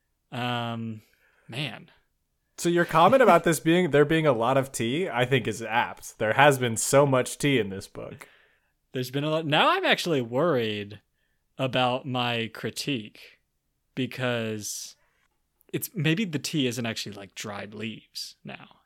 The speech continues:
Speaker 1: And maybe
Speaker 2: Mm-hmm.
Speaker 1: for, like, w-, maybe they're just calling coffee beans tea.
Speaker 2: <laughs> Right.
Speaker 1: Which, three hundred grams, very reasonable.
Speaker 2: Mm,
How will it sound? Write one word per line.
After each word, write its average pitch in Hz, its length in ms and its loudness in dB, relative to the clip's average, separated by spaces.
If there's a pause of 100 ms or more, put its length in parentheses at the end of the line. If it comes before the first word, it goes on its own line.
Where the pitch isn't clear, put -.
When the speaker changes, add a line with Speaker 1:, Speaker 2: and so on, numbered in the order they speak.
(120)
Speaker 1:
And 113 140 -2
maybe 113 360 -4
Speaker 2:
Mm-hmm. 110 180 -8 (600)
Speaker 1:
for, 190 260 0
like, 170 220 0 (180)
w-, - 200 -20 (540)
maybe 202 260 2
they're 185 120 2
just 175 160 -2
calling 160 240 -2
coffee 185 340 -6
beans - 360 -18 (140)
tea. - 140 -10 (600)
Speaker 2:
<laughs> 135 60 -12 (880)
Right. - 260 -6 (100)
Speaker 1:
Which, 143 240 -2 (160)
three 165 140 2
hundred 147 220 -2
grams, 170 480 0
very 160 140 -2
reasonable. 175 460 -8 (560)
Speaker 2:
Mm, 123 880 -6